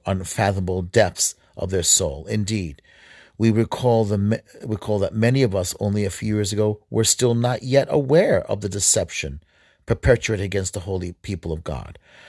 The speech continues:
Our blindness at the time and the lack of understanding of the creeping apostasy is not very different from the situation which many souls find themselves today, especially among the simple.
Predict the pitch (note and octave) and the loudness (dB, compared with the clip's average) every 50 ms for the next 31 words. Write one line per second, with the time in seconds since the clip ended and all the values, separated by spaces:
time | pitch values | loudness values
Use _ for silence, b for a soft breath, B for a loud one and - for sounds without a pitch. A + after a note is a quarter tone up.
0 | B B B B B B G2+ G#2+ F#2+ G2 B2 B2 B2 A#2 B2+ B2 A#2+ A#2+ C3+ C#3+ | B B B B B B 2 2 2 2 2 4 6 6 6 4 4 2 2 2
1 | - A2+ - - - - B2 - - - A#2 G#2 G2+ G#2 A2 A2+ A2 G#2 G2+ G2+ | 2 0 0 0 -2 -2 -4 -4 -4 -4 -4 -2 -2 -2 -2 -2 -2 -2 -2 -2
2 | G2 G2 G2+ G2 G#2 - - A2+ F#2 G#2 G#2+ G#2 G2 - - - G2 F#2+ F#2 F#2 | -2 0 0 0 0 0 -2 -4 -2 -2 -2 -2 -2 -2 -2 -2 0 0 0 0
3 | G2 G2+ - - G2 F#2 - G2+ - - - A2+ G#2+ G2 - A2 G#2 G2+ - F#2+ | -2 -2 -2 -2 -4 -4 -4 -8 -8 -6 -4 -2 -2 -2 -2 -4 -4 -2 -4 -6
4 | - - - - F2+ F2 - - - - - G#2 G#2+ A2+ G#2+ G#2 A#2 A#2+ A2+ A2+ | -8 -8 -4 -4 -2 -2 -2 -2 0 0 0 0 -2 -2 -2 0 0 -2 -2 -2
5 | A2+ A2 G#2 G#2 A#2 A#2 A2+ A2+ A2 G2+ - A2 G2 - - G2 G2+ G2 B B | -6 -8 -4 0 2 2 2 2 0 -2 -4 -4 -4 -4 -4 -4 -4 -4 B B
6 | B B B B B B B B - - - G#2+ G2+ - - G#2 - - A2 A2 | B B B B B B B B -2 0 2 2 2 0 -2 -2 0 2 2 2
7 | G#2 - A2 G#2 G#2 G2 - G#2+ A2 A2+ A2 A2+ G#2+ - - - A2 G#2+ G#2+ G2+ | 2 2 0 -2 -2 -2 -2 0 2 2 2 2 2 2 2 2 2 2 0 -2
8 | - - - G#2 G2+ G#2+ A2 A2 A2 G#2 - B2 A2+ A2+ - - F2+ - D3 E3 | -4 -4 -4 -2 -2 -2 -2 -2 0 0 0 0 -2 -4 -4 -4 -2 0 0 0
9 | A2+ D2 C#2+ - b b b b b b b F#2+ F#2+ - - - D3+ E3+ E3 - | 0 -2 -6 -10 b b b b b b b -2 0 2 6 8 6 6 6 4
10 | - A2+ G2 G2+ G2+ G2 G2 F#2 E2 D#2 - - - B2 C#3 D3 - - - E2 | 0 0 0 0 0 0 -2 -2 -2 0 2 2 2 2 0 -2 -8 -14 -16 -16
11 | E2 | -16